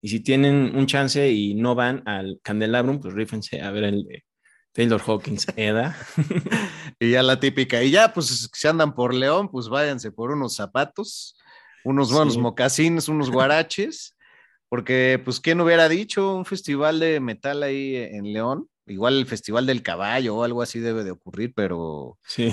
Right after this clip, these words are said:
Speaker 2: pero, güey, qué
Speaker 1: <laughs>
Speaker 2: chido. Aparte le estuviste, <laughs> le estuviste chambeando, pues, por toda la pandemia que se tuvo que posponer y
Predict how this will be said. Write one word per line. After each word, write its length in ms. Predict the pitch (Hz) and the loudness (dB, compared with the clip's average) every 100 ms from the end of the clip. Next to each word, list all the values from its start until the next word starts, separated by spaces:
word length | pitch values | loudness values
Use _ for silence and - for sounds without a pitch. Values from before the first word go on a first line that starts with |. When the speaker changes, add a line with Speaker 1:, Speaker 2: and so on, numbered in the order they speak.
| - | 2
Speaker 2:
pero, 220 | 180 127 | 6 8
güey, 160 | 151 160 | 8 6
qué 140 | 170 | 4
Speaker 1:
<laughs> 0 | |
Speaker 2:
chido. 320 | 160 165 180 160 | 2 4 4 4
Aparte 340 | 151 151 170 | 4 2 2
le 80 | 135 | 0
estuviste, 480 | - 113 127 - - | -2 -2 -2 -4 -2
<laughs> 680 | 156 - _ - - - - | -2 -2 _ -20 -20 -16 -8
le 80 | |
estuviste 480 | 120 - 131 147 180 | -6 -2 -2 0 -2
chambeando, 640 | - 127 120 139 151 151 - | 0 0 0 0 0 -2 -6
pues, 120 | - | -18
por 220 | - 107 - | -16 -18 -8
toda 200 | 135 143 | -2 0
la 180 | 139 - | 0 -4
pandemia 400 | 104 110 135 135 | -8 -8 -8 -8
que 80 | - | -10
se 120 | - | -10
tuvo 240 | 123 131 | -8 -8
que 100 | 117 | -8
posponer 640 | 87 92 - 104 107 131 127 | -8 -8 -4 -2 2 2 2
y 280 | 92 80 | -2 -6